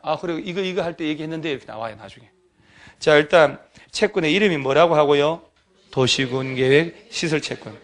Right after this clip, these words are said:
요건은 토지 소유자가 원하거나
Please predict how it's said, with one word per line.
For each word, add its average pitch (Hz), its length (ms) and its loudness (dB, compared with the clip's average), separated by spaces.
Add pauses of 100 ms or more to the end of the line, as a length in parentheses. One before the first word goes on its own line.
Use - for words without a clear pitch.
(460)
요건은 147 720 4 (420)
토지 151 280 0
소유자가 135 680 0 (420)
원하거나 113 1080 -2